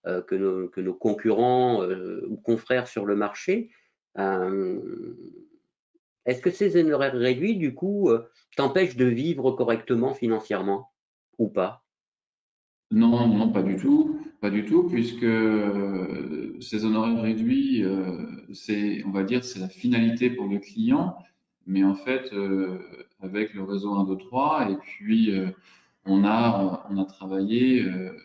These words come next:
Speaker 2: et on travaille encore depuis de nombreuses années, finalement, à la maîtrise de nos coûts de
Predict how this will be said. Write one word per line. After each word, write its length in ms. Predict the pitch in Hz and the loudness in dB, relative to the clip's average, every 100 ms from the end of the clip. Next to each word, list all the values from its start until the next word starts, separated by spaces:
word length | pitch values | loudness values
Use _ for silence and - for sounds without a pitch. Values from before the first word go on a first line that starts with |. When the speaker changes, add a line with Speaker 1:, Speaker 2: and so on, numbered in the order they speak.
| _ _ - | _ _ -8
Speaker 2:
et 60 | |
on 80 | 98 | -6
travaille 420 | 98 98 101 98 | -4 -6 -6 0
encore 640 | 98 98 123 143 - - - | 0 2 0 -2 -4 -12 -18
depuis 220 | 92 107 | -10 0
de 60 | 101 | 2
nombreuses 560 | 104 113 101 107 98 | 4 2 2 -2 -2
années, 420 | 101 113 147 - - _ _ _ | 0 2 2 0 -10 _ _ _
finalement, 600 | - 98 101 104 131 143 | -12 -2 2 4 6 6
à 60 | 104 | 6
la 80 | 101 | 4
maîtrise 360 | 117 - 135 | 2 2 0
de 80 | 110 | 2
nos 160 | 107 107 | 2 0
coûts 320 | - 139 294 | -2 2 4
de 580 | 113 98 95 185 185 | 4 2 2 0 -4